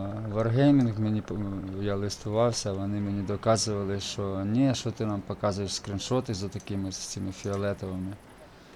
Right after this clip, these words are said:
типами, що ти граєш проти них своїм жовтим, типа. Якщо у вас такі ж самі фіолетові, де? Ось я тільки що всіх переказав, будь ласка, дивіться. Жодного тут немає фіолетового.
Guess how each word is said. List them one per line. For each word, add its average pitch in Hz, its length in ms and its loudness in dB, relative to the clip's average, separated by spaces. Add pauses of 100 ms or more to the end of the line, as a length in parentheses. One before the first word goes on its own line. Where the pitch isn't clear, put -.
(340)
типами, 113 560 2 (320)
що - 140 -10
ти 98 140 -6
граєш 95 520 2
проти 98 320 -2
них 98 220 -2
своїм 95 300 -4
жовтим, 95 400 -4
типа. 95 260 -10 (960)
Якщо 107 280 2
у 104 60 4
вас 127 200 6
такі 110 240 -2
ж - 100 2
самі 101 280 2
фіолетові, 98 540 -4
де? 98 380 4 (560)
Ось 101 240 -4
я 101 80 0
тільки - 260 -4
що - 140 -6
всіх 101 260 -2
переказав, 107 680 0
будь 101 140 -6
ласка, 98 320 -2
дивіться. 101 500 -2 (340)
Жодного 98 600 0
тут 92 200 -8
немає 92 340 -2
фіолетового. 92 640 -8